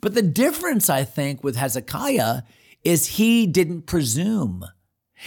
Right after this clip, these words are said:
And Hezekiah truly repented and wanted the people to come back to God. And it seems as if Zedekiah is just wanting to escape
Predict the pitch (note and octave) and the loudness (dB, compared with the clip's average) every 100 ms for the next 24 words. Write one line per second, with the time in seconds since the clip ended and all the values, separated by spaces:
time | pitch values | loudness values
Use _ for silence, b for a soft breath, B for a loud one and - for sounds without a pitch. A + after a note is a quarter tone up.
0 | B D#3 E3+ F3 F3+ E3+ - - A3 - | B 2 4 4 2 -2 -4 -2 -2 -2
1 | - - F#3 F3 E3 E3+ - E3+ G#3 - | -6 0 2 4 2 0 -2 -2 -2 -4
2 | - - _ _ _ B B F#3 F3 D#3 | -4 -10 _ _ _ B B 4 4 2
3 | F#3+ A3+ G#3 F3 - G3+ G#3+ G#3+ F#3 F#3 | 0 -2 -4 -6 -4 -6 -4 -4 -4 -4
4 | F#3 D#3+ F3 A3+ - A3+ D3 A2 G2+ - | -2 -2 -2 -4 -6 -2 0 0 -4 -10
5 | B - E3+ - - A#3+ C4+ G3+ F#3 F#3 | B -2 -2 -2 -2 0 2 2 2 0
6 | C3+ C#3 E3 D3+ - G#3+ A#3+ F3+ D#3 B | 0 0 0 -2 -8 -4 0 2 0 B
7 | B D3 C#3 G2+ - F#3+ G3 G3+ - _ | B -2 -2 -4 -4 0 0 -2 -6 _
8 | - A#2+ C#3 D#3 D#3+ E3 D3+ C#3 - - | -6 0 2 4 2 -2 -2 0 0 0
9 | A#2+ A#2 A2+ | 0 0 -2